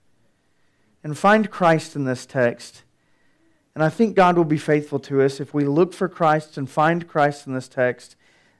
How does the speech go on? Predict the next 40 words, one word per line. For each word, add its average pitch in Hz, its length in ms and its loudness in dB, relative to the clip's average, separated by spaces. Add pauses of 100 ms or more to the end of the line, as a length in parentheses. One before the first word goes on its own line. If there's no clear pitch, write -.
(140)
uh, 117 380 -6 (120)
He'll 151 280 -6
just 156 260 -10
move 147 240 -2
all 143 300 2
of 117 160 -4
us 110 260 -4
in 123 80 -12
the 113 80 -10
same 117 300 -10
way. 104 300 -10
And 101 120 -16
so 113 160 -8
that's, 147 360 -6 (680)
I 87 180 -8
just 170 200 -12
wanted 147 140 -2
to 131 60 -6
be 127 220 -2
open 143 340 -2
and 123 120 -2
honest 123 360 -2
this - 200 -14
morning 123 240 -6
as 120 160 -6
we 123 140 -6
began, 120 460 -4
because, 113 440 -6 (440)
uh, 107 200 -6
I've 160 260 0
been 139 160 0
eager 131 460 -4
to - 160 -14
get 131 240 -4
to - 100 -18
this 120 240 -10
text - 380 -6
for - 180 -6
a 120 80 0
while, 123 460 0